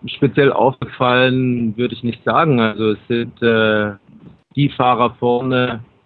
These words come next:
die man erwartet hat. Einige sind, äh, durch Stürze oder, oder andere Missgeschicke aufgefallen. Aber eigentlich, äh,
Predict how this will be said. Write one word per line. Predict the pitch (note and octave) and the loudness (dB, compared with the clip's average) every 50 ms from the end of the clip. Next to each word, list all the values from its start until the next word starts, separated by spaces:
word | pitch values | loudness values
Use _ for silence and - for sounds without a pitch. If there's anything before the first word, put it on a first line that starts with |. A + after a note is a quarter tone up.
| _ _ - | _ _ -4
die | C3 | -2
man | A#2 B2 A#2 A2+ | 0 0 0 0
erwartet | G#2 G2+ G#2+ B2 - C#3 - - | 2 2 2 2 0 -2 -4 -2
hat. | C#3+ C#3+ D3 D3 - - | 0 0 0 -2 -2 -2
Einige | A#2 A#2+ B2 B2+ A2 B2+ A2 | -2 -2 0 -2 -2 -2 -2
sind, | B2 B2+ A#2 A#2 A2 - - | 0 0 0 0 -2 -2 0
äh, | A2+ A2 A2 A2+ G#2+ G#2+ G#2+ - - | 2 2 2 2 0 0 -2 -4 -4
durch | A2 A2 G#2+ A2 - - | -4 -4 -4 -4 -6 -2
Stürze | - B2 B2 B2 - C3+ B2+ B2 B2 B2 | 0 0 0 0 2 2 4 4 4 2
oder, | A2+ G#2 A2+ G#2+ G#2+ G#2 G2 - - - - _ _ _ _ _ _ _ - | 2 2 2 4 2 2 -2 -6 -10 -14 -20 _ _ _ _ _ _ _ -4
oder | A2 A2 A#2 A2 A2+ | 0 2 2 2 2
andere | A#2 A#2+ B2 A#2+ | 0 0 0 0
Missgeschicke | A#2+ A#2+ - - - A2+ - - - - - - - _ _ - | 0 -2 -4 -6 -10 -8 -8 -8 -8 -4 -6 -6 -6 _ _ -10
aufgefallen. | - - C3+ - B2 B2 B2+ D3+ D#3+ - - _ _ _ _ _ _ _ _ _ _ - | -6 -4 0 2 2 2 2 2 0 -2 -8 _ _ _ _ _ _ _ _ _ _ -6
Aber | - A2 A2+ A2+ A2 G2 A2+ A2 G#2+ G#2+ G#2+ G#2 G#2 G#2 G#2 - - | -2 0 2 2 2 2 2 2 4 2 2 2 2 0 0 0 -2
eigentlich, | F#2+ G2 G#2+ G#2 - B2 B2+ A#2 - - | -4 -4 -4 -6 -4 -4 -4 -4 -4 -2
äh, | C#3+ C3 B2 B2+ B2 B2+ B2 A#2+ A#2+ A#2+ | -2 -2 -2 -2 -4 -4 -2 -4 -4 -6